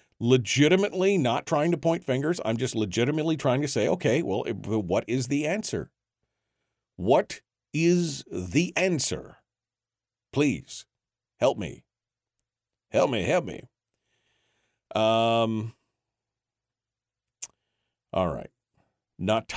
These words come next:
<laughs> Natasha always comes to mind when I see suggestion for the twenty percent and let them eat cake too. Um,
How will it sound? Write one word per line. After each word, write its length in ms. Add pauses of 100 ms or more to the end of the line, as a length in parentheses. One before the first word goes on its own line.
(100)
<laughs> 100
Natasha 520
always 280
comes 240
to 60
mind 260
when 100
I 60
see 240
suggestion 640
for 100
the 100
twenty 280
percent 460
and 120
let 220
them 140
eat 140
cake 280
too. 240 (1080)
Um, 640